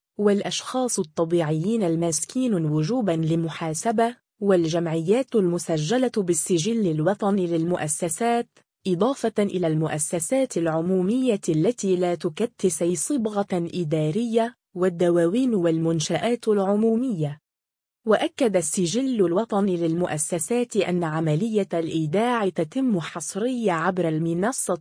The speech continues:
الإلكترونية المخصصة للغرض، ووفق الإجراءات المعتمدة. كما أشار إلى إمكانية إيداع محضر الجلسة العامة العادية المتعلقة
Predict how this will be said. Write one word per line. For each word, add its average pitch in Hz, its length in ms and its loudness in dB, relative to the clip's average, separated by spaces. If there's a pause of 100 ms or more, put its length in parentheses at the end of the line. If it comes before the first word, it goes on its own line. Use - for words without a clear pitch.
الإلكترونية 190 1040 0
المخصصة 170 920 -2
للغرض، 208 800 0 (240)
ووفق 190 520 2
الإجراءات 160 880 -2
المعتمدة. 196 840 0 (720)
كما 277 340 2
أشار 220 540 -2
إلى 180 380 0
إمكانية 170 680 0 (100)
إيداع 202 600 0
محضر 180 460 -2
الجلسة 175 640 -2
العامة 180 640 0
العادية 160 720 0
المتعلقة 170 880 -2